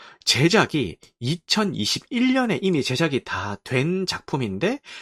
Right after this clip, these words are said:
창고에 짱 박혀 있다가 이제서야 개봉하는 작품이거든요. 그래서 사실은 진-, 진양철 회장보다는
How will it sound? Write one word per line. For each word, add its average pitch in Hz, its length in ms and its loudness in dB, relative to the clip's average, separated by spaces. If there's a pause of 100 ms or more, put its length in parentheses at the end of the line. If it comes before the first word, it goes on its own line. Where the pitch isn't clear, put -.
(180)
창고에 220 600 0
짱 185 240 -6
박혀 202 260 -4
있다가 139 360 -2
이제서야 117 720 2
개봉하는 107 500 -2
작품이거든요. 98 760 -6
그래서 190 460 -4 (360)
사실은 120 840 0
진-, 131 480 -2
진양철 165 600 2
회장보다는 135 680 0